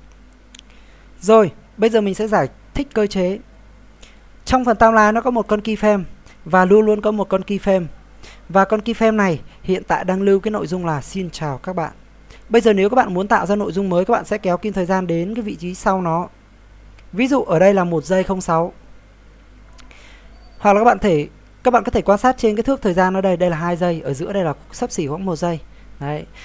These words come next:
Thế bây giờ chúng ta sẽ tạo ra một con keyframe mới bằng cách thay đổi nội dung. Bôi đen cái nội dung đã có, chúng ta gõ vào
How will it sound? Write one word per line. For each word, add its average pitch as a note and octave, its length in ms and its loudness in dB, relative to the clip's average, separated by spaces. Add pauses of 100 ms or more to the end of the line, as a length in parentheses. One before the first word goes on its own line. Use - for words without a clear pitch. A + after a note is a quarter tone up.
(140)
Thế G3 80 0
bây B3 100 4
giờ A#3 140 4
chúng G#3 100 -4
ta A3 100 2
sẽ B3 120 -4
tạo G#3+ 180 0
ra G#3 100 -2
một G#3 100 -4
con G3+ 160 -6
keyframe G#3+ 280 -2
mới F#3+ 200 2
bằng G3+ 160 -2
cách C4+ 200 -4
thay A3+ 140 2
đổi E3+ 140 4
nội E3 140 -6
dung. A3+ 200 2 (920)
Bôi A3 140 6
đen A#3 180 4
cái A#3 60 -6
nội A#3 140 -4
dung A3 160 -2
đã E3+ 120 2
có, G3+ 340 2 (520)
chúng F#3 180 -6
ta G#3 100 2
gõ F#3+ 180 0
vào F#3+ 280 2